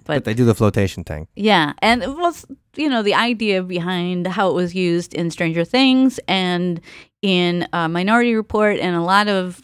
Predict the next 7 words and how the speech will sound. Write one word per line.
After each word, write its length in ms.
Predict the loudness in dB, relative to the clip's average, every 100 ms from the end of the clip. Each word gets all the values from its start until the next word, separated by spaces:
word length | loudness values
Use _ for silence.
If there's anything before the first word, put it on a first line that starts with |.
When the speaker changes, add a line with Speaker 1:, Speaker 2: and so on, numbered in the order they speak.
| -4
Speaker 1:
um, 240 | -2 -2
different 320 | -2 -2 -4
pop 240 | -2 -2 -2
culture 340 | -6 -2 -2
references 640 | 0 -2 -2 -6 -4 -4
is 260 | -2 -4 0
that, 340 | 2 0 -2